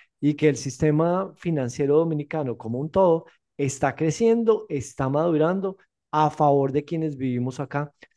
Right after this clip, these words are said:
Te deseo la mejor de las suertes en esa tarea que vas a hacer en J M M B y con seguridad,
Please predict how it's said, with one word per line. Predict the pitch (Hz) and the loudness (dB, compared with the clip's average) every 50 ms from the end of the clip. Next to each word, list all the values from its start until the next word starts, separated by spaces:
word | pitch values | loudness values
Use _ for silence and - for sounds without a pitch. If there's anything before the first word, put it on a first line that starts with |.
| _ _ _ _ | _ _ _ _
Te | - 185 | 4 4
deseo | 180 180 170 - - 175 180 196 220 - 202 | 6 6 6 6 6 6 6 6 4 4 2
la | 190 196 202 202 202 202 196 196 | 2 2 4 4 4 4 4 4
mejor | 185 180 175 170 160 165 190 208 208 | 2 2 2 2 0 0 -2 -4 -2
de | 208 | -4
las | 226 233 208 - | -6 -6 -8 -10
suertes | - 160 165 156 156 156 156 208 214 208 | -6 -4 -4 -4 -4 -4 -6 -8 -8 -6
en | - 156 | -4 -4
esa | 135 120 156 165 | -4 -4 -4 -4
tarea | - 185 165 139 127 127 139 | 0 0 0 2 2 0 -2
que | 135 - | -2 -2
vas | 175 139 120 117 - | -2 -2 -2 -2 -6
a | |
hacer | 143 - 160 156 | -8 -4 -4 -4
en | 160 151 | -4 -4
J | 151 - 170 - - 135 120 117 | -2 -4 -4 -2 -2 -2 0 0
M | 117 117 123 135 139 | 0 0 -2 -2 -2
M | 143 151 151 151 | -2 0 2 2
B | 147 139 135 139 - _ _ _ _ _ _ - | 2 2 0 -4 -10 _ _ _ _ _ _ -14
y | 131 127 | -14 -10
con | - 135 131 | -6 -6 -6
seguridad, | 117 - 117 113 117 117 117 117 117 120 123 131 123 123 | -6 -6 -6 -6 -6 -4 -2 -2 0 0 0 -2 -4 -6